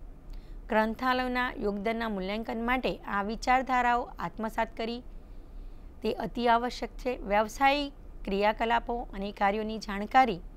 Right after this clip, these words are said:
અને વિકાસ માટે તમે ચોક્કસ જ્ઞાન વિકસાવવા માટે સક્ષમ બન્યા. આજે ગ્રંથાલયોના યોગદાનની વિવેચના પણ કરવામાં આવી.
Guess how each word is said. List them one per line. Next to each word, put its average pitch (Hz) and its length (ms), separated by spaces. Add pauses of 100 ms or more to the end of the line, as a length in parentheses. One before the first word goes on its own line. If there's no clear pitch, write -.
(640)
અને 233 180
વિકાસ 339 480
માટે 226 260
તમે 247 280
ચોક્કસ - 720
જ્ઞાન 233 300
વિકસાવવા 214 500
માટે 214 380
સક્ષમ 220 460
બન્યા. 226 300 (1200)
આજે 262 300
ગ્રંથાલયોના 277 800
યોગદાનની 214 580
વિવેચના 208 500
પણ 233 180
કરવામાં 226 520
આવી. 240 240